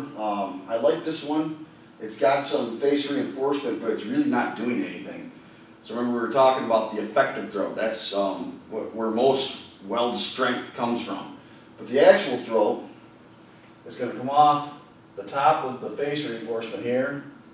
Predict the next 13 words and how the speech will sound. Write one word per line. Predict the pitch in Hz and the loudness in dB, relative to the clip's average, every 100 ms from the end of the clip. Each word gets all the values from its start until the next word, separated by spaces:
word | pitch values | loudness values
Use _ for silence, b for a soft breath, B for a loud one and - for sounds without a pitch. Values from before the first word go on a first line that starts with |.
| - - 101 | -20 -18 -10
and | 113 127 | -4 -2
the | |
weld | 127 143 151 151 | 2 6 6 6
penetration | 120 110 113 110 - 143 | 0 -2 -6 -6 -8 -4
here. | 120 104 101 - - - - - - - - - - - - - - - - - - - - - - - - - - - - - - - - - - 80 80 80 80 - 80 - 82 82 82 | -2 -2 -6 -10 -18 -20 -20 -20 -20 -20 -20 -20 -20 -20 -20 -20 -20 -20 -20 -20 -20 -20 -20 -20 -20 -20 -20 -20 -20 -20 -20 -20 -20 -20 -20 -20 -20 -20 -20 -18 -16 -16 -14 -14 -14 -14 -10
And | 85 | -2
that | 120 117 | 2 2
is | - | 0
gonna | 120 | -4
be | 113 110 | -4 -6
your | 110 104 104 101 87 - - - - - - - - - - - - - - - | 0 2 4 2 -4 -10 -12 -14 -16 -16 -16 -18 -18 -18 -18 -18 -18 -18 -20 -8
actual | 123 123 - 117 101 101 98 - - - - - - - - | -2 -2 -2 -4 -2 -2 -2 -10 -20 -20 -20 -20 -20 -20 -18
throat. | 113 110 98 | -4 -2 -2